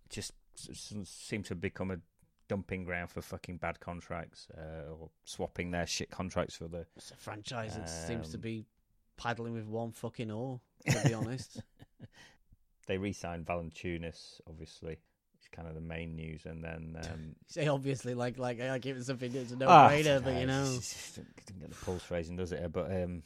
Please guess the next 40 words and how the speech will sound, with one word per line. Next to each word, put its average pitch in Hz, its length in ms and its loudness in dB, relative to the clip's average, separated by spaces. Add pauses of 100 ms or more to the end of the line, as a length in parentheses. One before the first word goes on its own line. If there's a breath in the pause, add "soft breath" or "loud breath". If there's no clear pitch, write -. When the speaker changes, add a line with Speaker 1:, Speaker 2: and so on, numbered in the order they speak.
(120)
Speaker 1:
yeah, 170 240 12
I 147 60 12
guess 113 260 2
ju-, 113 180 0
just - 240 -4
building 98 260 4
around 98 160 2
the 95 80 2
young 107 180 2
guys, 98 320 0
Jaren 92 320 -2
Jackson 90 380 -2
and, 87 280 -4 (100)
and 87 160 -10
Ja 92 160 -2
Morant, 92 460 -4
isn't 90 180 -8
it? - 140 -10
The 90 80 -8
guy 87 220 -6
they 87 180 -6
Speaker 2:
Yeah. 131 160 0 (100)
Speaker 1:
drafted. 92 200 -8
Um, 85 560 -6 (480)
I - 100 -20
think, 95 160 -16
did - 140 -20
they 104 120 -6
get 104 180 -6
rid 90 120 -8
of 92 80 -10
C 92 200 -6
J 87 160 -6
Miles 90 420 -8
today? 85 260 -8
I 82 40 -6
think 92 200 -12
he's 87 120 -10
gone 87 160 -10
to 80 200 -14